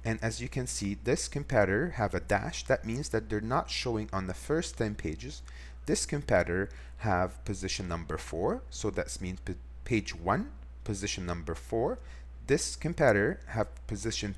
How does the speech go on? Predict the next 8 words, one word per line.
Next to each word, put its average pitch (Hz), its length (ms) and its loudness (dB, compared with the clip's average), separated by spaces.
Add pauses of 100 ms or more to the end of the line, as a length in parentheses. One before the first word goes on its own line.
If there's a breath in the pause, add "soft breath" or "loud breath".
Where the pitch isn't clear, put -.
thirty-nine, 135 800 2
which - 260 -4
means 104 380 0 (400 loud breath)
page 107 260 2
four, 135 520 2 (300)
position 113 540 0
number 85 320 0
nine. 76 340 -6